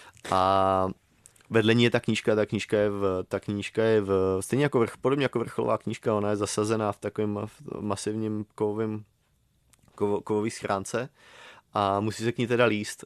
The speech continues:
a už jenom k ní vylíst stojí za to, protože ona je vysoko, vysoko na svahu.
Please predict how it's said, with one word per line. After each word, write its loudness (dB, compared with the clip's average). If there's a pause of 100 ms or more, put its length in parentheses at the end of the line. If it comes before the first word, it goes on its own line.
a 0
už -6
jenom 2
k -10
ní 2
vylíst -2
stojí 0
za 0
to, 0
protože -2
ona 0
je 4
vysoko, -2 (300)
vysoko -2
na 0
svahu. -2